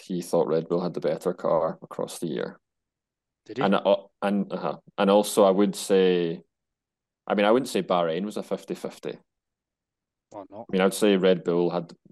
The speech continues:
Speaker 1: definitely had the better package in Bahrain, if we're gonna be pedantic about it.
Speaker 2: I don't think so.
Speaker 1: Which
Speaker 2: Not, not in the race. No.
Speaker 1: Why not?
Speaker 2: It was fifty fifty.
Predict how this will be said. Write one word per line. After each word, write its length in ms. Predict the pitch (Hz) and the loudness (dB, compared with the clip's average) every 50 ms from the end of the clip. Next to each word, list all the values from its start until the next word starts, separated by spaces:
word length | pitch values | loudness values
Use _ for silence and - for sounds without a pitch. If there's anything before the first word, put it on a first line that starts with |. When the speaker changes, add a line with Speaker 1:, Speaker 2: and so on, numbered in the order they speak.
| - - | -20 -4
Speaker 1:
definitely 400 | - 87 90 90 - - 98 82 | -2 0 0 0 -2 -6 -8 -6
had 140 | 82 85 82 | -6 -4 -6
the 80 | 87 85 | -2 -2
better 280 | 87 85 82 - 92 | -2 -2 -2 -4 -8
package 480 | - - 82 73 85 87 - 92 82 87 | -4 -2 -2 -2 0 -2 -4 -6 -6 -4
in 140 | 85 85 85 | -6 -4 -4
Bahrain, 500 | 92 87 85 85 80 78 78 73 - - _ _ _ _ _ _ _ _ _ _ _ _ _ _ _ - | -4 -4 -2 -4 -4 -4 -6 -8 -10 -14 _ _ _ _ _ _ _ _ _ _ _ _ _ _ _ -8
if 120 | 95 - | -4 0
we're 60 | 98 92 | 2 2
gonna 140 | 92 92 - | 2 4 4
be 100 | 87 87 | 2 0
pedantic 600 | 87 - 87 - 71 76 82 85 - 90 87 - | 0 -2 -2 -2 -2 -4 -6 -8 -8 -10 -8 -6
about 340 | 82 - - 175 - - - | -6 -6 -6 -8 -8 -10 -10
it. 140 | - - _ _ _ _ _ _ _ _ _ _ _ _ _ _ _ _ _ _ _ _ _ _ _ _ _ _ _ _ - | -10 -10 _ _ _ _ _ _ _ _ _ _ _ _ _ _ _ _ _ _ _ _ _ _ _ _ _ _ _ _ -20
Speaker 2:
I 60 | 127 | -18
don't 160 | 110 104 101 | -18 -18 -20
think 180 | - 107 _ - | -20 -20 _ -20
so. 100 | - 117 | -2 6
Speaker 1:
Which 260 | 117 120 120 120 123 | 6 6 6 6 0
Speaker 2:
Not, 180 | 135 127 - - | -6 -6 -8 -8
not 140 | 135 127 117 | -10 -10 -10
in 60 | 113 | -10
the 80 | 110 107 | -12 -14
race. 440 | 107 101 98 104 - - - _ _ _ | -14 -14 -14 -16 -16 -18 -20 _ _ _
No. 60 | 117 107 | -6 0
Speaker 1:
Why 140 | 104 95 90 | 0 2 2
not? 280 | 85 76 76 - - _ _ _ _ _ _ _ _ _ _ _ _ _ _ _ _ _ _ _ _ _ _ _ _ _ _ _ _ _ _ _ _ | 2 0 -2 -4 -4 _ _ _ _ _ _ _ _ _ _ _ _ _ _ _ _ _ _ _ _ _ _ _ _ _ _ _ _ _ _ _ _
Speaker 2:
It 100 | - 95 | -20 -18
was 100 | 87 - | -18 -16
fifty 340 | - 123 - - - - | -16 -16 -18 -18 -20 -20
fifty. 360 | - _ 82 - - - 95 | -20 _ -20 -20 -20 -20 -20